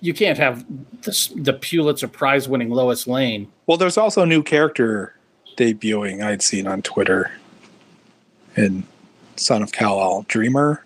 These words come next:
Speaker 2: I, I don't know anything about it. I haven't read any of the stuff.
Speaker 1: Uh, Dreamer is, uh, they were on, uh, the Supergirl show, and
Speaker 2: Okay.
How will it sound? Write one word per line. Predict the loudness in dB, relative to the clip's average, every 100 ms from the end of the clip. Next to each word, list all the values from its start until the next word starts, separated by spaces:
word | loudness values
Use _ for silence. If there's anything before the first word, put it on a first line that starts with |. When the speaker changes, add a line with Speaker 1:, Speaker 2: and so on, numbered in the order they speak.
| -4
Speaker 2:
I, | 0 0
I | 2
don't | 0 2
know | 2
anything | 2 2 2
about | 2 2 2
it. | 4
I | 4
haven't | 2 0
read | 2 2
any | 0 -4
of | -8
the |
stuff. | -10 -6 -8 -8 _ _ -20 -4
Speaker 1:
Uh, | 0 2 2 -2
Dreamer | -4 2 2 4 2 2
is, | 2 2 4 2 0 -2 -6 -8 -10 -10 -4
uh, | 0 2 2 2 0
they | 0 2
were | 2 4
on, | 4 2 2 0 0 -4 -6
uh, | -4 -2 -4
the | -4
Supergirl | -6 -4 -2 0 2 0
show, | 2 2 0 -6 -10
and | -4 -2 0 2
Speaker 2:
Okay. | 2 0